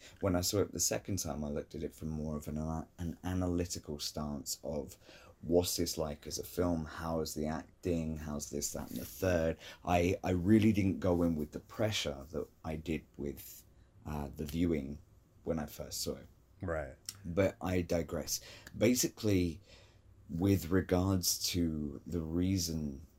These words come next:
Speaker 1: that films like the current Blade Runner and films of its ilk seem to be flopping are because we really don't tend to have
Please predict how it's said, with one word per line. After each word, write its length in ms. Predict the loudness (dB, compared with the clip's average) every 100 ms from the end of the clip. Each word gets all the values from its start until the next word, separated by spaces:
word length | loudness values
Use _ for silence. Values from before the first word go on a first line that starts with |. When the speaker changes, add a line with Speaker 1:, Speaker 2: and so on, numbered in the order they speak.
| _ _ -8
Speaker 1:
that 160 | -8 -6
films 520 | -2 0 0 -2 0
like 360 | 0 -2 -4 -12 -20 _ _ _ -12
the 60 |
current 420 | -6 0 0 0
Blade 320 | -2 -4 -4 -6
Runner 360 | -8 -6 -8 -12 -20 -20 -20 -20 -20 _ -20 -16 -4
and 340 | 0 2 2
films 400 | 2 2 2 0
of 120 | -6
its 160 | -6 -8 -6
ilk 340 | -6 -6 -10 -10
seem 340 | -4 2 2
to 120 | 0 -6
be 100 | -10
flopping 720 | -2 0 0 -4 -8 -10 -14 -20 -20 -20 -20 -6
are 420 | -2 0 0 -2
because 680 | -6 -6 -6 -2 -2 -2 -6 -10 -6
we 140 | -4
really 520 | -2 2 2 2 0 -4 -4
don't 320 | -2 0 -2
tend 300 | -6 -4 -4
to 100 | -4
have 640 | -8 -8 -6 -6 -8 -14